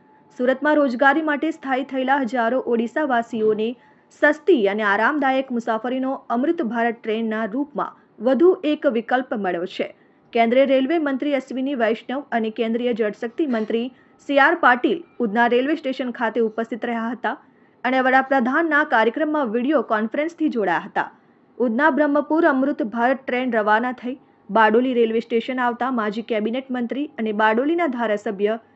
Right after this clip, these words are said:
ઈશ્વરભાઈ પરમાર, સુરત જિલ્લા મહામંત્રી જીગર નાયક, બારડોલી નગરપાલિકા પ્રમુખ ધર્મેશ પટેલ, ઉપપ્રમુખ વિજય પટેલ તેમજ મોટી સંખ્યામાં બારડોલી અસ્તાન કન્યા વિદ્યાલયની બાળાઓ,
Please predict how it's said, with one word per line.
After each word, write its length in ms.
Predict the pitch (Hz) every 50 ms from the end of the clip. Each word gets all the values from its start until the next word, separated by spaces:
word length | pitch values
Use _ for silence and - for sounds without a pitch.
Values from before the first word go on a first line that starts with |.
| _ _ _ -
ઈશ્વરભાઈ 540 | 269 269 269 349 370 370 247 262 277 269
પરમાર, 480 | 269 - 247 240 226 226 202 202 226 254 - _ _ _ _ _ -
સુરત 200 | 262 233 226 214
જિલ્લા 300 | 208 240 214 220 220 208
મહામંત્રી 500 | 202 202 226 247 277 285 269 277 294 285
જીગર 300 | 208 233 220 196 220 208
નાયક, 360 | 208 202 190 190 214 233 - - _ _ _ _ _ _ _ -
બારડોલી 340 | 220 233 247 247 302 320 359
નગરપાલિકા 600 | 349 320 277 320 311 - 247 254 277 277 302 302
પ્રમુખ 400 | 302 294 262 247 247 277 254 277
ધર્મેશ 440 | 240 202 240 226 220 233 247 285 302 -
પટેલ, 360 | - 254 226 233 240 254 269 - - _ _ -
ઉપપ્રમુખ 520 | 381 247 233 - - 220 220 214 214 220 226
વિજય 280 | 208 214 185 277 302
પટેલ 340 | 302 - 180 180 - 165 - - _ _ _ _ _ _ _ -
તેમજ 340 | - 240 226 214 220 240 226
મોટી 320 | 254 254 277 311 285 381 370
સંખ્યામાં 600 | 370 349 311 294 302 302 285 277 277 277 294 247
બારડોલી 460 | 226 214 208 214 220 226 233 254 269
અસ્તાન 500 | - - 226 220 - - - 214 226 233
કન્યા 320 | 226 - 247 277 302 311 294
વિદ્યાલયની 520 | 240 226 185 226 233 233 233 240 240 233
બાળાઓ, 460 | 196 190 185 175 170 175 185 214 240